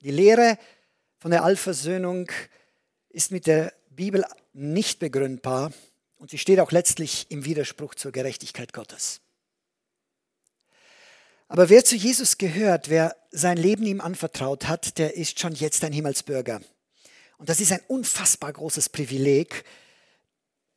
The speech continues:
die Staatsbürgerschaft des Himmels zu besitzen.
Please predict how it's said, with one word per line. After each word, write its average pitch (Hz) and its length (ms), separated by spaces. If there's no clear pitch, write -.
die 143 80
Staatsbürgerschaft - 1500
des - 180
Himmels 196 840
zu - 180
besitzen. 202 680